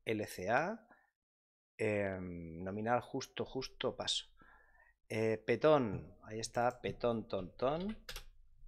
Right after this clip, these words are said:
Ahí está. Bueno, yo creo que ya está, ¿no? Ok. Bueno, eh, estas son mis acciones activas. Ahora vamos a ver las acciones que ha dicho el argentino. Vamos a ver las acciones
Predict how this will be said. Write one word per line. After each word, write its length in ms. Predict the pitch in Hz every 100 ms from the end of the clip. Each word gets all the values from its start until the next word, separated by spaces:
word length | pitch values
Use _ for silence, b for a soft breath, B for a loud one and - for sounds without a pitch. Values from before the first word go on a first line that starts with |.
| - - b b b -
Ahí 140 | 76
está. 260 | - - -
Bueno, 340 | 113 135 156 -
yo 100 | 117
creo 140 | 117 113
que 80 |
ya 80 | 101
está, 260 | - - 107
¿no? 180 | 110 - - -
Ok. 160 | 131 - - B B B
Bueno, 180 | - - -
eh, 180 | 123 127
estas 200 | 165 196
son 120 | 185
mis 100 | 165
acciones 360 | 147 - 139 -
activas. 520 | - - 160 - -
Ahora 220 | - 156 185
vamos 260 | 175 165
a 40 | 135
ver 300 | 151 160 127
las 220 | 123 -
acciones 420 | - - 135 135
que 120 | -
ha 20 | 123
dicho 220 | 123 120
el 80 | 110
argentino. 680 | 117 95 - 151 139 95 - - - - _ _ _ _ _ - - _ _ _ _ _ _ _ _ _ _ - - _ _ _ -
Vamos 240 | - 120 120
a 40 |
ver 140 | 117
las 160 | 117 104
acciones 760 | - - 123 120 123 123 -